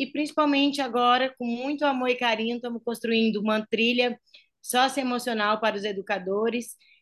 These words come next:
Então, um trabalho que eles possam se questionar, fala muito de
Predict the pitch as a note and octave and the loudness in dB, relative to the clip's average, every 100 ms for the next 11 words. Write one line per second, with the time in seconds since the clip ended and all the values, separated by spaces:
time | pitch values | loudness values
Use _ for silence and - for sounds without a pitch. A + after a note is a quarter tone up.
0 | - A3 A3 A3+ G#3 G#3 G#3 A3 G3 - | -6 -4 -2 0 2 2 2 -2 -4 0
1 | A3 G#3+ G#3 G3+ G#3 F#3+ G3 G3+ G#3 A3+ | 0 0 -6 -4 -4 -2 -2 0 2 2
2 | G#3+ G#3 G#3+ G#3+ A3+ E3 G#3 F3+ | 2 0 -2 -4 -6 -2 0 0